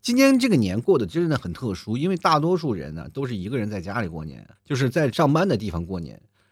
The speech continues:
所以说这就造成了很多人会很孤独，不能聚集啊，所以说就在家里过度。所以说今年是一个非常特殊的年，但是不管怎么样，一个人也要把这个年过得有滋有味，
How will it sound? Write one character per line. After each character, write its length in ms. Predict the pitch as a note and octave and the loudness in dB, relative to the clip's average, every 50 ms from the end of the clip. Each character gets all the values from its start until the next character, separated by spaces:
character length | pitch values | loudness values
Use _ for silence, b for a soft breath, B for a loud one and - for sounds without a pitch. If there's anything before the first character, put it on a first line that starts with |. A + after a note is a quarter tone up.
| _ _ | _ _
所 120 | - - C4 | -4 -2 0
以 80 | A#3+ | 0
说 160 | F#3+ G#3+ B3 | 2 2 0
这 200 | A#3+ - - C4+ | 0 0 0 0
就 100 | A#3 B3 | 0 0
造 220 | A3+ - A#3+ A3 F3+ | 2 4 4 4 4
成 160 | A#2+ A2 G#2+ | 4 2 0
了 100 | C3 C3+ | 0 0
很 160 | - - E2+ | -2 -4 -4
多 100 | G2 A#2 | -4 -4
人 140 | B2+ A#2 A2+ | -4 -6 -6
会 100 | - C3 | -6 -8
很 160 | A#2 - D#2 D2 | -8 -10 -12 -14
孤 240 | - E2 G2 A2+ A2 | -14 -12 -12 -12 -12
独， 200 | G2+ - - - _ | -12 -16 -20 -20 _
不 140 | - D3 C3 | -4 -2 0
能 160 | B2+ B2+ B2+ | 0 0 -2
聚 180 | - - C3+ G2+ | -2 -4 -6 -6
集 340 | - - - - A#1 C2+ - - | -6 -8 -14 -16 -16 -20 -16 -12
啊， 160 | D#2+ F2 E2+ | -10 -10 -10
所 160 | - - G#2+ | -8 -8 -8
以 60 | F#2+ | -8
说 160 | D#2+ G#2 G#2 | -6 -6 -8
就 100 | F#2+ A2 | -8 -6
在 140 | F#2+ G#2 G2+ | -6 -6 -4
家 160 | F2 G2 F#2+ | -2 -2 -2
里 100 | F#2+ E2+ | -2 -4
过 140 | D#2+ D#2+ D2 | -6 -10 -12
度。 100 | D2+ D2+ | -12 -10
所 160 | - - G3 | -4 0 0
以 60 | A3+ F#3+ | 2 2
说 200 | F#3 A3 A3 A3 b b b b b b | 2 2 0 0 b b b b b b
今 340 | - A#3+ C4+ C#4 C#4+ C4+ | -4 -2 0 0 2 2
年 280 | A#3 G#2+ F2 E2 F2 F#2+ | 0 0 -2 -4 -8 -10
是 140 | - - C3+ | -12 -10 -10
一 100 | C3 C#3+ | -10 -8
个 100 | C#3+ C#3+ | -8 -8
非 320 | - _ - A#3 A#3+ A#3 | -8 _ -8 -6 -6 -4
常 180 | F#3+ D3+ D3+ E3 | -2 -2 -2 -2
特 320 | E3 - - B3 G3+ C3 | -2 -4 -2 2 2 2
殊 200 | - - - F3+ | 2 2 -2 -8
的 80 | E3 A2 | -8 -8
年， 180 | E2 C#2 C2+ - _ _ _ _ _ _ _ _ _ _ _ _ _ _ _ _ _ _ | -10 -14 -18 -20 _ _ _ _ _ _ _ _ _ _ _ _ _ _ _ _ _ _
但 120 | - B3 A3 | -2 0 2
是 80 | G#3 | 2
不 120 | G#3 G#3 A3+ | 2 2 4
管 120 | A3+ A3 | 4 4
怎 80 | D#3 D#3 | 4 4
么 60 | F#2+ | 2
样， 180 | A2 A#2+ G#2 | 2 0 0
一 140 | F#2 F#2+ G#2+ | -2 -2 -2
个 100 | B2+ D#3+ | -2 0
人 160 | D3 C#3 C#3 | 0 0 0
也 80 | C3+ A#2 | -2 -2
要 120 | F#2+ G#2 A2 | -2 -2 -2
把 140 | A2+ F2+ F2+ | -2 -2 -2
这 60 | G#2 | -2
个 60 | G2+ | -2
年 240 | F#2+ F2+ E2+ E2+ F#2 | -2 -2 -4 -6 -6
过 160 | - A#2 A2 | -4 -4 -4
得 60 | G2+ | -2
有 160 | F#2+ E2 C2 | -4 -6 -6
滋 180 | - - - G2 | -8 -12 -10 -10
有 100 | E2+ B1 | -8 -8
味， 280 | - - D#2+ F#2 F#2+ | -10 -12 -14 -14 -16